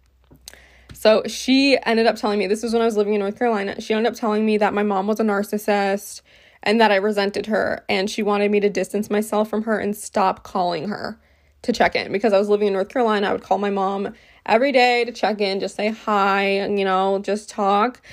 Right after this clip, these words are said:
And she's like, "Why are you calling your mom every day? You need to stop calling your mom. You need to distance yourself. Your mom is a narcissist. Like, you totally resent her." For literally, like, what is fucking wrong with these <laughs> people? I swear to God, like, like, what the fuck? Like,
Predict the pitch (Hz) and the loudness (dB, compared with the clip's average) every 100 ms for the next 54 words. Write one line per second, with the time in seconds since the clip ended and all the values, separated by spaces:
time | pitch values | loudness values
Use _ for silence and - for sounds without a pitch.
0 | - - 220 214 214 208 208 202 202 220 | -20 -8 -4 2 2 2 2 4 4 4
1 | 247 247 214 208 208 185 180 196 - - | 0 0 0 2 2 0 -4 -4 -6 -2
2 | 208 196 196 214 220 214 226 190 202 214 | 0 0 0 2 0 0 -2 -2 0 0
3 | 196 - 202 208 190 214 202 - 190 190 | 0 -2 -2 0 2 2 0 -4 -8 -6
4 | 190 - 220 202 185 185 202 226 208 202 | -4 -4 -4 -2 -2 -2 0 2 2 0
5 | 196 - - - 208 214 214 202 185 196 | -4 -4 -6 -2 -2 -2 -2 0 0 0
6 | 214 240 220 196 202 214 - - _ _ | 2 2 0 -2 -6 -6 -12 -20 _ _
7 | _ _ _ _ 269 220 - _ 208 196 | _ _ _ _ 4 4 0 _ -4 0
8 | 190 190 190 185 117 165 196 190 196 220 | 2 2 0 -2 0 2 2 2 2 4
9 | 277 - 302 370 339 220 196 190 180 220 | 0 -2 -4 -2 0 0 0 0 -2 -2
10 | 220 262 311 240 262 269 247 240 214 196 | 2 2 4 4 2 2 2 4 4 4
11 | 190 196 196 190 - - - _ _ _ | 4 4 2 0 -10 -20 -20 _ _ _
12 | _ _ _ _ _ _ _ - - _ | _ _ _ _ _ _ _ -18 -18 _
13 | - 220 233 233 190 185 247 453 - 214 | 2 6 6 4 2 4 4 4 0 2
14 | 208 214 - 277 - - - 233 | 2 2 2 2 2 -6 0 2